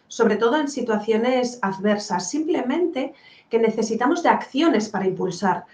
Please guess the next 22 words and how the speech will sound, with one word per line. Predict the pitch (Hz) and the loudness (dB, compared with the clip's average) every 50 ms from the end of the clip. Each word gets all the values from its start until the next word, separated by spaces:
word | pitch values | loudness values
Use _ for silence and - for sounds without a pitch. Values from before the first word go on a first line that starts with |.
| - - _ | -20 -10 _
A | - | 2
medida | 208 208 196 214 262 311 349 349 | 4 4 4 4 2 0 0 -2
que | - 285 | -4 -4
crecemos, | - 233 220 214 214 - 254 311 392 294 277 339 381 - - _ _ _ _ _ | -2 0 0 0 0 0 -2 0 2 0 0 -2 -4 -8 -12 _ _ _ _ _
perdemos | - 202 202 254 311 330 - - | -2 2 4 4 4 4 2 0
esa | - - - | -2 -4 -2
capacidad | - 185 165 180 175 - - 175 170 165 170 | -2 -2 -2 -2 -4 -2 -2 0 0 0 0
de | 175 | 0
acción. | 165 165 165 - - 202 175 165 165 | -2 -2 -4 -6 -4 -2 -2 -2 -2
Cuando | 165 170 185 190 | -2 -2 -2 -2
somos | 196 262 277 294 - | -2 -2 -4 -4 -4
pequeños | - 240 240 247 262 277 277 277 226 | -4 -4 -2 0 0 0 0 0 2
nos | 208 196 185 185 185 | 2 2 2 0 -2
da | 202 226 226 | -2 2 2
igual | 226 202 202 208 202 208 214 | 4 4 4 4 4 4 2
lo | 196 190 | 2 0
que | 196 190 | -2 -4
opine | 190 202 190 185 | -2 0 0 0
el | 180 175 | 0 -2
mundo, | 180 180 190 220 233 302 403 - - - _ _ _ _ _ _ _ | 2 2 2 2 4 2 0 -2 -4 -10 _ _ _ _ _ _ _
nosotros | 214 202 202 220 208 254 254 247 247 - - | 0 0 2 0 0 0 0 -2 -4 0 2
accionamos, | 208 202 208 - - 214 202 190 190 190 190 196 196 196 - - - | 2 2 2 0 0 2 4 4 4 4 2 2 0 -2 -6 -14 -20